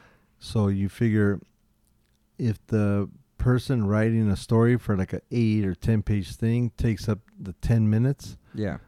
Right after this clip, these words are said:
Speaker 1: then the photographer gets five. And I would see these dudes struggling, trying to get good shots that would go with a ten page story of a band that's multi-platinum, that's the biggest fucking thing on M T V or on the radio,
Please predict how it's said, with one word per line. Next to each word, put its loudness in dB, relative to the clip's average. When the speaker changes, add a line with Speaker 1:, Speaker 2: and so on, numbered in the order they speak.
Speaker 1:
then 0
the 2
photographer -2
gets -6
five. -2
And -4
I 0
would -4
see -2
these -2
dudes 0
struggling, 0
trying 2
to 2
get -4
good 2
shots -2
that 4
would -2
go 4
with 4
a -2
ten 0
page -2
story 0
of -2
a 2
band 2
that's -2
multi-platinum, 0
that's -6
the -8
biggest -4
fucking -6
thing -2
on -2
M -2
T -4
V -4
or -2
on -4
the -6
radio, -2